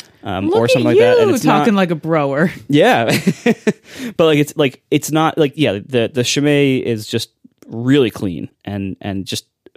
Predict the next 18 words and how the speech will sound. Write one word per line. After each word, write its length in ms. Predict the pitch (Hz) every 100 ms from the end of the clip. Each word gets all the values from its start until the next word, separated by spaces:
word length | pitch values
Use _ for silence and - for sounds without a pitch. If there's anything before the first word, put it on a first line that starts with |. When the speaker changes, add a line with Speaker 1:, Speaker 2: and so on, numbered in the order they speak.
| 110 -
Speaker 1:
but 180 | 127 -
it 140 | 131 135
has 160 | 139
so 260 | - - 170
much 240 | 170 - 113
depth 260 | 123 -
of 80 | 98
flavor 420 | - 113 120 98
when 140 | 95 92
it's 100 | -
in 80 | 151
your 100 | 90
mouth, 240 | 69 110 _ - _ -
um, 360 | 92 92 - -
that 140 | 101 -
it's, 340 | 104 - - _
it's 160 | 117 -
just 220 | -